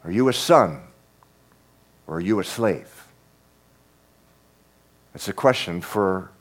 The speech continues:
for all of you. Are you a son? Or are you a slave? In Matthew twenty-five, right before he is slaughtered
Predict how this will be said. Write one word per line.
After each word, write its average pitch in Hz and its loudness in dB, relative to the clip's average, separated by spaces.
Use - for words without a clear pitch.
for 113 2
all 113 8
of 73 -8
you. 65 -16
Are 98 -4
you 117 4
a 117 4
son? 143 4
Or 120 8
are 120 8
you 127 8
a 110 6
slave? 123 4
In 123 4
Matthew 139 4
twenty-five, 131 6
right 220 6
before 190 8
he 160 8
is 147 8
slaughtered 147 6